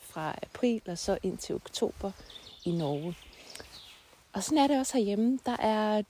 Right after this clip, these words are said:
do's and don'ts, og jeg har givet opsangen før. Jeg giver den lige med, øh,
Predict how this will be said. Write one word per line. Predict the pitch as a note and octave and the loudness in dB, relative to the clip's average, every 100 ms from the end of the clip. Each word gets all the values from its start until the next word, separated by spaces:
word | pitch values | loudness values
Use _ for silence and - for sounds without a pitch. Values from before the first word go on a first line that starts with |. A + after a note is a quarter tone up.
| - | 2
do's | C4 C#4 | 4 4
and | C4+ A3+ | 4 6
don'ts, | G#3 A3+ C4 - - - - | 6 4 -4 -8 -6 -6 -4
og | G3 F#3+ F#3+ G3 - - | -4 -2 -4 -10 -18 -12
jeg | G#3 | -6
har | A#3 B3+ C4 - - | -2 -2 -4 -14 -4
givet | A#3 A#3+ | 4 8
opsangen | G#3+ - A#3 G#3 F#3+ | 8 6 2 0 -2
før. | - A#3+ - - - - - - - - | 2 2 2 -6 -20 -20 -20 -20 -20 -2
Jeg | G#3+ G3+ | 0 4
giver | G#3+ G3+ | 6 6
den | G3+ | 6
lige | G#3+ | 6
med, | A#3 G3 G3+ | 6 6 4
øh, | A3+ G3+ E3+ E3 E3+ | 0 0 0 -2 -4